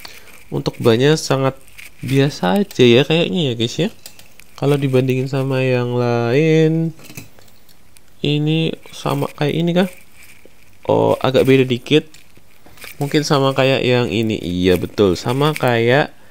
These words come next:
Chevelle S S nih, guys. Untuk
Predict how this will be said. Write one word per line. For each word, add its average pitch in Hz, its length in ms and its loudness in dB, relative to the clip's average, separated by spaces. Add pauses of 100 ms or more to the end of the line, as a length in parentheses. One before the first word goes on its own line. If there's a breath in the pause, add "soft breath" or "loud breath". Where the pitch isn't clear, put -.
(480 soft breath)
Chevelle 135 560 2
S 127 320 0
S - 240 -4
nih, 120 160 -2
guys. 107 560 2
Untuk 107 640 0